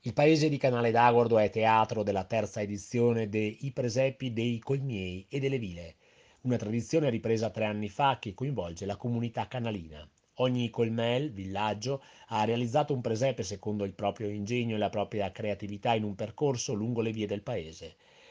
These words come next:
Piazza Papaluciani, colmel della Pief, via Mezzavilla due, colmel de Medavila, via venti agosto diciannove e via Sommavilla quattordici, colmel della Vila,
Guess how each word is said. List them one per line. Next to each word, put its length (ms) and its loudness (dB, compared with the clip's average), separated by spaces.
Piazza 380 0
Papaluciani, 800 0
colmel 420 -4
della 220 -4
Pief, 400 -4
via 260 2
Mezzavilla 560 -2
due, 440 2
colmel 520 -4
de 100 -6
Medavila, 580 -2
via 380 2
venti 260 0
agosto 540 0
diciannove 720 0
e 100 -10
via 260 0
Sommavilla 540 -4
quattordici, 680 -2
colmel 480 -4
della 200 0
Vila, 380 -2